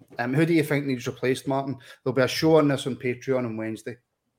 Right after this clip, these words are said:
um, and on the YouTube memberships as well. Um, so, yeah, look, that'll do us. We'll just have a few beers, chill out, <laughs> and enjoy the rest of one. You go and watch the second half of the League Cup final,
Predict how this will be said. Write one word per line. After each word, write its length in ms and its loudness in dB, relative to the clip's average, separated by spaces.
um, 320 -6
and 220 -8
on 260 -6
the 120 -10
YouTube 260 -12
memberships 480 -10
as 100 -20
well. 260 -4
Um, 260 -4
so, 520 6
yeah, 300 4
look, 360 2
that'll 240 2
do 200 0
us. 160 -4
We'll 260 -6
just 340 -8
have 120 2
a 60 2
few 220 2
beers, 300 -2
chill 280 0
out, 180 0
<laughs> 0 -
and 180 -4
enjoy 260 2
the 100 0
rest 220 0
of 80 0
one. 100 -2
You 80 -2
go 100 2
and 80 4
watch 160 4
the 60 -2
second 320 -2
half 220 0
of 80 0
the 40 2
League 220 -4
Cup 240 -2
final, 280 -2